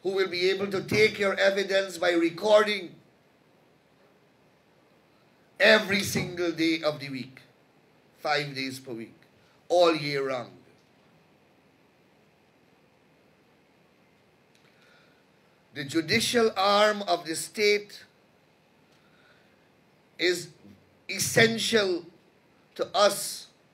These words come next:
going forward as a country and as a people. Economists have done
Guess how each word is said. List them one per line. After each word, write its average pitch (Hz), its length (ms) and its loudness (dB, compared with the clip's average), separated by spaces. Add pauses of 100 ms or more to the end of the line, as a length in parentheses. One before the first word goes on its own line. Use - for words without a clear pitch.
(920)
going 190 360 4
forward 185 640 4
as 156 160 -2
a 160 80 -2
country 165 760 -6
and 135 140 -8
as 127 140 -6
a 131 80 -6
people. - 480 -18 (2000)
Economists 214 1200 -2 (180)
have 151 220 -4
done 185 480 2